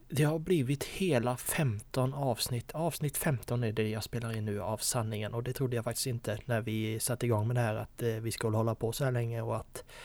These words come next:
det faktiskt fanns folk som lyssnade på oss och som skickar till oss, eh, mail och hör av sig på Twitter och allt annat. Eh, det är helt fantastiskt kul att, eh, ni lyssnar och, eh, både jag och Malin vill att ni ska veta att vi uppskattar det verkligen.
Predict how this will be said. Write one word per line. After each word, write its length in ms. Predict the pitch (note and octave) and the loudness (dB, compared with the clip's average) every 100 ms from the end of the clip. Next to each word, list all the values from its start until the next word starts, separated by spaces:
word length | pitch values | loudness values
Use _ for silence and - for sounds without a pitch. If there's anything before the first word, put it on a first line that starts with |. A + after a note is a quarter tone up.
| - - - | -18 -18 -6
det 60 | |
faktiskt 340 | A#2 A2+ - - | -2 0 -2 0
fanns 460 | A#2+ A#2 B2+ - | 2 2 0 -4
folk 300 | - A#2+ G#2+ | -2 0 0
som 140 | - B2 | -2 0
lyssnade 380 | C3+ - B2+ | 0 0 0
på 160 | E3 E3 | 2 2
oss 200 | A2+ - | 2 0
och 160 | C3+ B2+ | -2 0
som 160 | C3+ | 0
skickar 320 | D#3+ D3 - | 0 0 -2
till 180 | C#3+ G3 | -2 0
oss, 500 | B2 - - - - | 0 -2 -4 -6 -6
eh, 440 | C#3 B2+ A#2+ A#2+ B2 - | -2 0 2 0 -2 -2
mail 600 | B2+ B2+ C3 B2+ B2 C3 | 0 2 4 2 0 0
och 120 | C3+ - - - - | -2 -4 -16 -16 -14
hör 200 | - D#3 | 2 4
av 220 | C3 A#2 A#2 | 6 4 2
sig 160 | - | -4
på 100 | D3 | -4
Twitter 600 | D3 B2+ - - A#2+ B2 | 0 0 -2 -6 -4 -2
och 160 | B2 B2 | -2 -2
allt 200 | A#2 - | -2 -2
annat. 400 | B2+ A2+ - - | -4 -4 -6 -6
Eh, 60 | |
det 340 | A#2+ A#2+ B2 C3 | -4 -2 -2 0
är 140 | C#3+ | 0
helt 280 | C3+ D#3 C#3 | 0 0 0
fantastiskt 500 | C#3 C3 A#2 - - | -2 -2 -4 -6 -8
kul 280 | - A2+ - | -2 -2 -2
att, 340 | A2+ - - | -6 -8 -6
eh, 360 | B2 A#2+ A#2+ A#2+ | -2 0 0 2
ni 180 | B2 B2+ | 2 4
lyssnar 640 | F3+ - - D#3 G3 B2 - | 2 0 2 4 2 0 -2
och, 400 | C3 A#2+ - C3 | -2 -2 -4 -2
eh, 280 | B2+ B2+ B2 - - | 0 0 -4 -10 -20
både 280 | - C#3 B2+ | -2 2 4
jag 180 | B2+ B2 | 6 6
och 80 | B2+ | 4
Malin 260 | A#2+ A#2 | 4 2
vill 180 | A#2 A2 | 0 -2
att 140 | A#2+ - | -4 -6
ni 60 | |
ska 160 | - A#2+ | -4 -2
veta 280 | A#2 - A2 | -2 -4 -8
att 160 | - | -6
vi 80 | A2 | -4
uppskattar 640 | B2 - - B2 - D3+ | -4 -6 -6 -6 -4 -2
det 60 | D#3+ | 2
verkligen. 400 | D#3+ - A2 | 2 0 -4